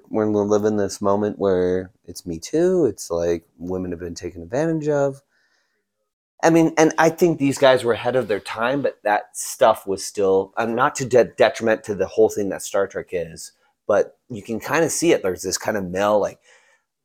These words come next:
and you watch, when you watch the episode, you can see men kind of like, "Oh, there goes the," the, and it's kind of,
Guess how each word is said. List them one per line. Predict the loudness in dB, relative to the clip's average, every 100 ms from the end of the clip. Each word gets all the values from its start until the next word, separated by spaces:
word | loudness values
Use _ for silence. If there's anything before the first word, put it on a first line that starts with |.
| _ -2
and | -2 0
you | 4
watch, | 6 4 2
when | -4 -2
you | 0
watch | 0 -2 -4
the | -2
episode, | -2 -4 -4 -4 -4 -6 -14 -20 _ _ _ _ _ _ _ _ _ _
you | -12 -8
can | -6 -4
see | -4 -2
men | -2 -4
kind | -4 -8
of | -6
like, | -8 -8 -12 _ _ _ _ _ -6
"Oh, | -6
there | -4 -6
goes | -6 -10
the," | -10 -10 _
the, | -16 -14 -10
and | -10
it's | -10
kind | -10 -8
of, | -10 -10 -14